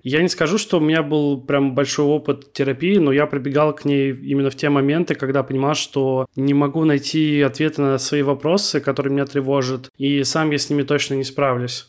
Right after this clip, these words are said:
Прошлой зимой я очень много сидел дома и столкнулся с паническими атаками и перепадом настроения.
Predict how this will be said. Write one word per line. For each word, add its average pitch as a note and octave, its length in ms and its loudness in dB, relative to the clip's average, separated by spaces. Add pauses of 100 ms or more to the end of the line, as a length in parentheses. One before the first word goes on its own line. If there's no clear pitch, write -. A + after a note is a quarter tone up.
Прошлой - 300 0
зимой E3 380 2
я D#3+ 260 4
очень D3 240 0
много D3+ 160 0
сидел D3 300 0
дома D#3+ 340 2
и C#3+ 60 0
столкнулся D3 460 -4
с - 20 -14
паническими D3 500 -2
атаками C#3+ 640 0
и - 20 -4
перепадом C#3 540 0
настроения. C#3 800 0